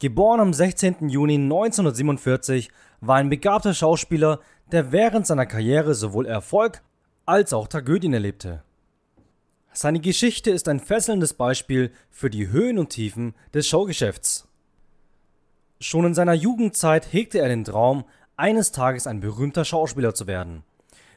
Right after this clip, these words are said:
Diese frühkindliche Faszination für die Welt des Showgeschäfts sollte sein Leben maßgeblich prägen. In der ruhigen Nachkriegszeit Deutschlands wuchs Kaufmann in bescheidenen Verhältnissen auf. Sein Vater war U-S-amerikanischer Soldat,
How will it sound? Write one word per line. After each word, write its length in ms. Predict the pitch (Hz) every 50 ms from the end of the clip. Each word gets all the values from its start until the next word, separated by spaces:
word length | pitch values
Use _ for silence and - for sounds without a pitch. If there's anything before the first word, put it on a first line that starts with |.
| _ _ -
Diese 220 | 156 151 - 202
frühkindliche 880 | - - - - - 208 247 240 - - 208 226 220 - 214 - - 190
Faszination 760 | - - 170 165 - - 147 131 117 - - - 131 135 139 -
für 100 | - 110
die 160 | 101 98 78
Welt 220 | 113 175 202 -
des 100 | 135 110
Showgeschäfts 680 | - 143 151 175 160 - - 143 143 - - - - _ _ _ _ _ -
sollte 320 | - - 180 214 208 165
sein 180 | - 147 120 107
Leben 440 | 101 107 123 135 131 139 139 127 - _ _ _ -
maßgeblich 800 | - 113 127 143 151 160 - - - 117 87 92 117 110 -
prägen. 420 | - 127 139 170 151 107 87 76 71 - _ _ _ _ _ _ _ _ _ _ _ _ _ _ _ _ _ _ _ _ _ _ _ _ _ _ _ _ -
In 160 | 135 131 139
der 180 | 135 143 147 147
ruhigen 460 | 123 147 226 247 262 220 208 190 160
Nachkriegszeit 880 | 139 143 175 196 - - - 170 147 - - - - 151 139 135 120 -
Deutschlands 680 | 120 135 170 - - 147 147 143 143 135 - - - -
wuchs 400 | 107 110 127 214 233 - - -
Kaufmann 480 | - 143 147 165 151 - 160 151 143
in 120 | 135 120 107
bescheidenen 560 | 110 101 - - 156 156 165 165 160 175 170
Verhältnissen 520 | - 156 151 165 151 143 135 127 - 123
auf. 380 | 104 92 95 92 82 - - _ _ _ _ _ _ _ _ _
Sein 240 | - - - 160 170
Vater 480 | - - 175 190 202 208 - 196 180 139
war 180 | 147 143 135
U-S-amerikanischer 1040 | 123 123 139 160 180 175 - 160 135 131 113 123 - - 127 135 156 156 147 - 131
Soldat, 500 | 104 110 104 95 143 180 196 196 -